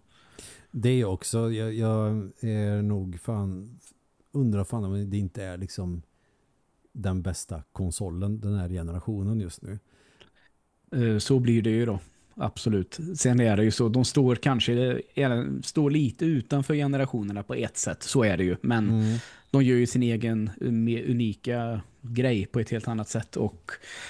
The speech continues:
Speaker 2: och har ju, om man säger att om vi har pratat om att, eh, både Xbox och Sony den här, eh, generationen har underpresterat på sätt och vis, så, eh, har ju verkligen inte Nintendo gjort det, utan de har ju kommit med både ett,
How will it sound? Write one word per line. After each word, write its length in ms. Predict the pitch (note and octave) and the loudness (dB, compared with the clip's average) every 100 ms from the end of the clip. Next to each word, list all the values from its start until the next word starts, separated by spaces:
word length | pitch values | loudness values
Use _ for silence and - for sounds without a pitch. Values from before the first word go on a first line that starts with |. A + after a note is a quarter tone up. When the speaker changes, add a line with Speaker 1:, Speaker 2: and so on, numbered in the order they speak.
| - - | -12 0
Speaker 2:
och 80 | C3 | 4
har 220 | C#3 B2+ | 6 6
ju, 180 | B2+ A#2+ | 4 4
om 120 | C3 C3 | 2 4
man 100 | A#2+ | 4
säger 160 | A#2+ | 2
att 100 | A2 | 4
om 120 | B2+ | 4
vi 60 | A#2 | 4
har 100 | A2+ | 4
pratat 500 | - B2+ G2 C3+ B2+ | 4 2 2 0 0
om 160 | C#3+ C3+ | 2 2
att, 240 | B2 - | 0 0
eh, 200 | B2+ A#2+ - - - - _ | 2 2 0 -8 -20 -20 _
både 320 | A#2+ A2+ G#2+ | 2 4 2
Xbox 340 | - - B2 B2+ | 0 -2 -2 -2
och 80 | |
Sony 520 | - A#2+ A2 B2 C3 B2+ | 0 0 2 0 0 0
den 180 | B2 B2+ | -2 0
här, 240 | A#2 G#2+ G#2+ A2 A#2+ - | 0 0 0 -2 -4 -2
eh, 480 | A2+ G#2+ G2+ G2 C#3 G#2+ G#2+ - - E2+ - - - _ - | -2 -2 -2 -4 -10 -12 -16 -20 -20 -20 -20 -20 -20 _ -4
generationen 920 | B2 A#2+ A2+ A2+ B2+ G#2+ G#2+ G#2+ G#2 - | 0 2 2 2 0 0 0 -2 -2 -2
har 220 | A#2 G#2 | -2 0
underpresterat 880 | C3 G#2+ G2+ A#2 - A2 A#2 C#3 - | 0 -2 -4 -4 -4 -2 0 -2 -4
på 80 | C#3+ | -4
sätt 220 | A#2+ - | -2 -2
och 80 | G#2+ | -2
vis, 180 | F#2 - | -2 -2
så, 340 | A#2 G#2+ G2+ - - - - _ | -2 0 -2 -6 -20 -20 -20 _
eh, 440 | - G#2+ G#2+ G#2 G2+ | -4 -2 0 -2 0
har 140 | A#2+ | 0
ju 60 | A2 | 0
verkligen 380 | A2 G2 A2+ G#2+ | -2 -2 -2 -2
inte 160 | - | -2
Nintendo 420 | A2 G#2 G#2+ A2 | -2 0 0 0
gjort 200 | A#2 G2 | -2 -2
det, 160 | - G2 | -4 -4
utan 220 | C3 A#2 A2 | -2 0 2
de 160 | A2 | 2
har 60 | A2 | 2
ju 60 | |
kommit 380 | A2 A#2 G#2+ G#2+ | 2 0 0 0
med 280 | A#2+ A2+ G#2 - - - _ | 0 0 -2 -6 -18 -20 _
både 220 | B2 A2 | -2 0
ett, 580 | G#2 A2 C3 _ - - | 0 0 -2 _ -20 -20